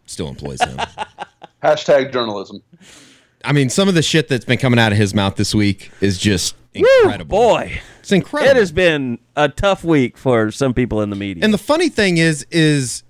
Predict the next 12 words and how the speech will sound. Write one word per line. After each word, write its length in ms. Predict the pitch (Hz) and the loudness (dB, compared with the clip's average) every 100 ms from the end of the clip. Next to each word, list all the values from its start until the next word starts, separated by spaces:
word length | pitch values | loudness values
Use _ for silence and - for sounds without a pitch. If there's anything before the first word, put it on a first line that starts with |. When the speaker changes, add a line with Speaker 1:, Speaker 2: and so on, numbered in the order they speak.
| _ - | _ -4
Speaker 1:
everybody's 540 | 233 320 247 196 113 | -2 0 0 -2 -2
laughing 600 | 113 139 147 131 98 92 - - | -4 -4 -2 -4 -6 -8 -18 -10
at 240 | 123 147 - | -6 -6 -8
them, 340 | 80 65 52 | -14 -14 -16
not, 200 | - 208 147 151 _ | -12 -12 -12 -20 _
not, 180 | 147 214 | -8 -6
like, 220 | 214 165 107 107 | -2 -4 -6 -6
with 300 | 120 147 - | 0 0 0
them 240 | 95 90 | -2 -2
as 140 | 95 | -4
far 260 | - 117 110 | -2 2 2
as, 320 | 101 95 85 | 2 0 -4